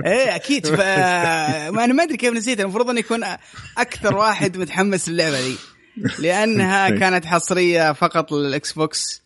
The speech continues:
Speaker 2: مم.
Speaker 1: آه، الإكس بوكس ون أول ما
Speaker 2: مم.
Speaker 1: نزلت مع، آه، مع نزول الجهاز، وكانت موجودة على البي سي.
Speaker 2: إيه.
Speaker 1: وأتوقع نزلوا نسخة بعد على ثري سكستي، إكس بوكس ثري سكستي.
Speaker 2: صحيح.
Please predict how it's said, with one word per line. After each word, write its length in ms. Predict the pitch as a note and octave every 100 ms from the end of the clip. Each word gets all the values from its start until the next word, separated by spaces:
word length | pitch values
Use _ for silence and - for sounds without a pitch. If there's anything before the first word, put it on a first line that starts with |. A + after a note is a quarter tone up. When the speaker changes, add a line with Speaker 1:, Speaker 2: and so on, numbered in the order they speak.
| _
Speaker 2:
مم. 360 | - G2+ G2 F2 A#2+
Speaker 1:
آه، 400 | B2+ C3 C3 C3
الإكس 260 | C3 -
بوكس 280 | D3 C#3+ -
ون 320 | D3 - - A#2+ -
أول 300 | B2 C#3 C#3+
ما 100 | -
Speaker 2:
مم. 60 | C#3
Speaker 1:
نزلت 340 | C3+ C#3+ D3+
مع، 400 | C3 B2+ B2+ A2 - -
آه، 400 | - A2+ F2+ G#2
مع 240 | C3+ C3
نزول 260 | C#3 C#3+ C#3
الجهاز، 420 | B2+ C3 D3 D#3
وكانت 220 | C#3 B2
موجودة 280 | C3 C3 B2
على 80 | B2+
البي 140 | C3+
سي. 400 | C3+ D3 F3+ - - - -
Speaker 2:
إيه. 220 | F2 F2+
Speaker 1:
وأتوقع 720 | C#3+ C#3 C3+ G#2 D3+ G#3 -
نزلوا 300 | E3 D#3 D3+
نسخة 220 | D#3 -
بعد 440 | C3 B2+ B2+ C3 B2+
على 400 | B2+ C3+ B2+ B2
ثري 160 | - C3+
سكستي، 460 | C#3+ - - E3+ - _
إكس 140 | - -
بوكس 240 | C3+ -
ثري 120 | B2+
سكستي. 480 | C3 - - D#3+ F3+ -
Speaker 2:
صحيح. 380 | - E2+ -